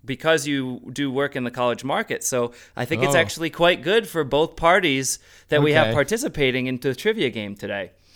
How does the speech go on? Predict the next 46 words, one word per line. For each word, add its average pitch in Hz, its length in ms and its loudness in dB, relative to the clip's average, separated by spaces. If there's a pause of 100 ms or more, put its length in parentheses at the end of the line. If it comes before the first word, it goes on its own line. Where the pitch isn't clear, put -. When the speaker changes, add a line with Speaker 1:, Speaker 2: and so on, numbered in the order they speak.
(500)
Speaker 1:
Uh, 123 380 4
we'll, 143 200 2
we'll 151 120 0
start 170 280 4
with 156 120 -2
you, 170 140 0
Eric. 147 360 6
You 160 140 0
attended 160 540 0
Ithaca 143 360 -4
College. 143 760 2
Speaker 2:
That 120 160 -4
is 117 120 -6
correct. 98 460 -10 (360)
Speaker 1:
As, 151 280 6
as 139 280 4
did 143 240 0
Pesci, 113 340 0
by 101 160 -6
the 101 80 -10
way. 123 280 -2
Speaker 2:
Yes, 139 420 2
Speaker 1:
Was 120 220 -4
Speaker 2:
we 135 60 2
Speaker 1:
in 139 40 2
the 143 60 4
Speaker 2:
have, 147 140 4
Speaker 1:
note 127 80 -8
there. 131 140 -2
Speaker 2:
we 143 80 0
have 135 140 -4
chatted. 120 560 0 (320)
Uh, 113 260 2
Pesci 180 340 -4
works 160 320 0
on 127 160 0
your 113 160 -2
show, 113 320 -2
we 101 100 -8
should 107 220 -14
say. 95 340 -8 (420)
Speaker 1:
Yes, 143 480 2 (260)
Speaker 2:
<laughs> - 260 -16
Speaker 1:
uh, - 60 -4 (520)
absolutely. 135 640 0
What 143 580 4